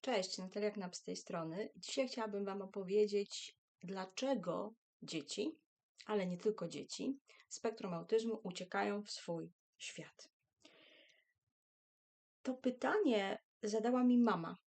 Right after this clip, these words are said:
która przyszła do mnie do gabinetu, y, a która ma dwójkę dzieci w spektrum. I widziałam, że to pytanie jest dla niej trudne i ten świat ich dzieci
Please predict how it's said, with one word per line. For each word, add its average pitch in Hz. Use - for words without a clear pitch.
która -
przyszła 208
do 202
mnie 196
do 185
gabinetu, 190
y, 185
a 180
która 196
ma 185
dwójkę 190
dzieci 185
w -
spektrum. 175
I 226
widziałam, 214
że 220
to 220
pytanie 226
jest 208
dla 202
niej 202
trudne 180
i 185
ten 196
świat 220
ich 180
dzieci 220